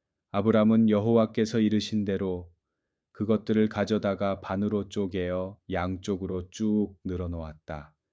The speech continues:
그러나 비둘기들만은 쪼개지 않고 통째로 그냥 놓았다.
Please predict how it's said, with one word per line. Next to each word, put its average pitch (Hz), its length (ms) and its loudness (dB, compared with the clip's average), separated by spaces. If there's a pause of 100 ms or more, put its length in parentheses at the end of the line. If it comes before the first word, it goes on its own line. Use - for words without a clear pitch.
(640)
그러나 107 520 2 (500)
비둘기들만은 117 920 6
쪼개지 117 440 2
않고 104 640 -2
통째로 113 540 0
그냥 92 520 -4
놓았다. 82 680 -6